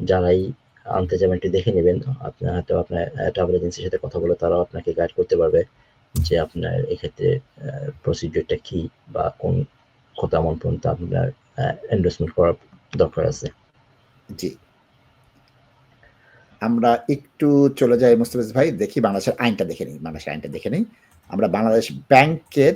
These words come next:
Speaker 2: ফরম্যাটটা দেখতে পাচ্ছি, ফরেন এক্সচেঞ্জ বাংলাদেশ ব্যাংকের এগারোই ফেব্রুয়ারি দুহাজার বিশ সালে বলে দেয়া আছে দশ হাজার ডলার, or equivalent foreign currency।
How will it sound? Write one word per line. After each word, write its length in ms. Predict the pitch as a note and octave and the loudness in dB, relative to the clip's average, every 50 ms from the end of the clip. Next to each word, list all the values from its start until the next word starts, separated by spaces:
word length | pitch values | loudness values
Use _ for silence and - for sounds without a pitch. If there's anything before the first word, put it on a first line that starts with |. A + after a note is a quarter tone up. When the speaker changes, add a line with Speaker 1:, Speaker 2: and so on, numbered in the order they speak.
| - - | 2 -2
Speaker 2:
ফরম্যাটটা 360 | - A#2 F#2+ G2 G2+ G2 - | -2 0 0 0 -2 -2 -4
দেখতে 260 | E2 E2+ D#2 - - F#2+ | -4 -4 -6 -6 -6 -6
পাচ্ছি, 320 | F2 F#2 - - - D3+ | -6 -8 -6 -6 -6 -6
ফরেন 560 | C#3 - - - A2 G#2+ A2+ A#2+ B2 B2+ C3 C3 - - | -6 -6 0 2 4 6 8 6 6 4 0 -6 -8 -10
এক্সচেঞ্জ 420 | G#2 - - - - A#2+ C3 D#3+ C3+ | -10 -10 -10 -4 -2 -2 -2 -2 -2
বাংলাদেশ 380 | A2 F#2 F2 F2 E2 - D2+ - | -2 -2 -2 -4 -6 -8 -4 0
ব্যাংকের 460 | F#2+ F2+ F#2 F#2+ F#2 - - B2 E3 F#3 - - _ _ _ _ _ _ _ _ - | 0 0 0 -2 -4 -2 0 0 0 0 -2 -8 _ _ _ _ _ _ _ _ -2
এগারোই 320 | A2+ A2+ G#2 A2+ A#2 A#2 | 0 2 6 6 6 6
ফেব্রুয়ারি 500 | A2+ - A#2+ G2+ F2+ G2 G#2 G#2 A2 B2 | 6 4 2 0 0 0 2 2 4 2
দুহাজার 460 | B2+ A2 - G#2 F#2+ G2 - G2+ - - | 2 0 -4 -4 -4 -2 0 0 -2 -2
বিশ 400 | - - B2 B2 - - - - | 0 -2 -2 -2 -2 -6 -2 0
সালে 260 | B2+ A#2 A#2+ A#2+ A2+ | 2 6 6 6 6
বলে 260 | G#2 A2 G#2 F#2 F2 | 6 4 2 2 2
দেয়া 240 | F2 G#2 G2 F#2+ F#2+ | 2 2 2 4 2
আছে 440 | F#2+ - - - - A2+ G#2+ G#2 - _ _ _ _ _ _ _ _ _ - | 2 -2 -6 -4 -2 -2 -2 -2 -6 _ _ _ _ _ _ _ _ _ -2
দশ 540 | E2+ A2+ G2+ G#2 G#2 - - - - - - | 2 4 4 4 2 0 -2 -4 -4 -6 -4
হাজার 360 | - F#2+ F2 G2+ F#2+ F2 F2 D#2+ - - _ _ - | -4 -2 0 2 2 2 0 -2 -6 -12 _ _ -2
ডলার, 320 | - D#2+ C2+ C2 G#1 G#1+ - - - - - - - - - _ _ - - _ _ _ _ _ _ _ _ _ _ _ _ _ _ _ _ _ _ _ _ _ _ - | 0 0 0 -2 -6 -8 -14 -18 -20 -20 -20 -20 -20 -20 -20 _ _ -20 -20 _ _ _ _ _ _ _ _ _ _ _ _ _ _ _ _ _ _ _ _ _ _ -8
or 80 | - F2+ | -6 -4
equivalent 420 | - - - G#2 F2+ E2+ F#2 F#2+ | -4 0 0 0 0 0 -2 -4
foreign 260 | F#2+ - F2 D#2 D2+ D2+ | -2 -2 -2 -2 -2 -4
currency। 460 | - - - - - - - - | -8 -10 -12 -12 -12 -10 -10 -12